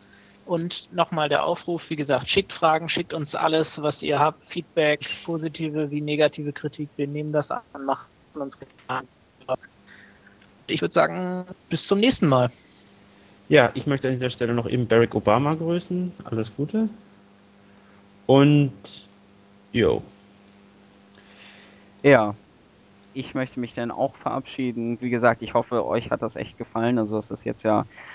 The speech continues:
Speaker 3: ein Projekt, das wir jetzt ja erst seit kurzem in Betrieb haben und wir hoffen, dass wir damit auch so weiterverfahren können. Wie gesagt, schickt uns Vorschläge, Fragen, alles Mögliche. Wir nehmen das alles gerne an.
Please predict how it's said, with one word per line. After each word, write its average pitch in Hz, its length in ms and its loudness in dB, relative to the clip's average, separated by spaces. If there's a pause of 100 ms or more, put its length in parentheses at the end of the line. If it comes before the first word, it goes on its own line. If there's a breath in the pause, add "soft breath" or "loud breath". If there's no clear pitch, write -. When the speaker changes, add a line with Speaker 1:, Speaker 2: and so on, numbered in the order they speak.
(160 loud breath)
Speaker 3:
ein 120 60 -4
Projekt, 127 500 6
das 120 200 -2
wir 120 160 0
jetzt 113 260 0
ja 113 280 0
erst 113 300 0
seit 104 140 0 (140)
kurzem 113 580 0 (320)
in 113 400 6
Betrieb - 520 -4
haben 120 440 6
und 110 500 2
wir 113 180 0
hoffen, 113 300 2
dass 107 220 0
wir 107 280 4
damit 107 260 2
auch - 120 2
so 107 140 -4
weiterverfahren 107 760 0
können. 90 340 0 (720 loud breath)
Wie 120 80 6
gesagt, 113 360 8 (560)
schickt - 320 0
uns 123 220 4
Vorschläge, 139 720 8
Fragen, 123 720 6 (100)
alles 120 280 -4
Mögliche. 110 640 -4 (140)
Wir 113 180 -2
nehmen 110 220 -2
das 107 160 -8
alles 104 320 -4
gerne 104 400 -4 (440)
an. 85 200 -10